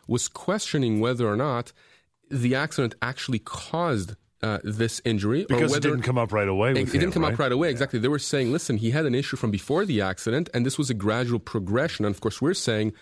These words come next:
Speaker 1: "Yes, he had issues before, but the fact that he hit his knee on the dashboard then accelerated whatever issue he had, which resulted in the eventual surgery, which perhaps he would not have had had the accident not occurred."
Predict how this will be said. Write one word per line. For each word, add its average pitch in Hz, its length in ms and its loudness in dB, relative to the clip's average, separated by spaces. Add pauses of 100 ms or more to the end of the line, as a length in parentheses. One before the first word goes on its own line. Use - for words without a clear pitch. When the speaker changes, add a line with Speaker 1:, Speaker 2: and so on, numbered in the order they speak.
(140)
Speaker 1:
"Yes, 147 240 -2
he - 80 0
had 127 180 0
issues 127 260 0
before, 104 560 -2 (480)
but 117 140 0
the 107 80 -4
fact 143 300 -2
that 123 80 -2
he 98 80 0
hit 127 180 0
his 107 180 -2
knee 117 320 2
on 117 140 0
the 104 80 0
dashboard 110 720 -2 (160)
then 113 280 0
accelerated 110 760 0
whatever 107 360 0
issue 107 300 0
he 95 140 2
had, 131 220 0
which 104 200 -4
resulted 107 400 0
in 95 80 2
the 101 100 2
eventual 98 320 -2
surgery, 113 560 0 (280)
which - 180 -4
perhaps - 480 -4
he 135 100 0
would 113 140 0
not 107 220 0
have 92 120 -4
had 113 460 -6 (360)
had 101 120 -2
the 101 120 0
accident 101 420 -4
not 98 140 -2
occurred." 110 400 -2